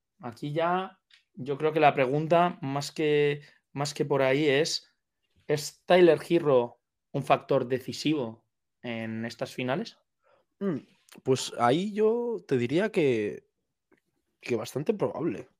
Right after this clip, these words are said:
Speaker 2: O sea, el único partido en el que ha sido capaz de pasar de los cien puntos ha sido el segundo partido, partido que ganan en Denver,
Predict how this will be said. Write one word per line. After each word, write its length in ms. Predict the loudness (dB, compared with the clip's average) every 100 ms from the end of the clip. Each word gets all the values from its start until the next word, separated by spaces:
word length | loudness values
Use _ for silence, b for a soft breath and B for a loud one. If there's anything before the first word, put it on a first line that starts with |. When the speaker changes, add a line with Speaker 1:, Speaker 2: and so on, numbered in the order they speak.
| _
Speaker 2:
O 80 | -14
sea, 520 | -2 0 0 -4 -10 _ _
el 120 | 0
único 280 | 2 2 2
partido 380 | 2 0 0 0
en 80 | 0
el 140 | -2
que 440 | -2 -2 -2 -6 _ _ _ _ _ -20 -20 -12 -4
ha 100 | -2
sido 220 | 2 2
capaz 320 | 0 -4 0
de 100 | 0
pasar 240 | 0 -2
de 80 | -2
los 140 | -2 0
cien 180 | -4
puntos 540 | 0 -2 -2 -10 -12 _ _ _ _ _ _ -14
ha 100 | -2
sido 200 | 2 2
el 60 |
segundo 260 | 2 -2 -2
partido, 360 | -4 0 2
partido 300 | 2 0 -2 -2
que 80 |
ganan 440 | -4 -4 -4 -6 -12 _ b b b b b _ _
en 140 | -4
Denver, 440 | 0 2 0 -2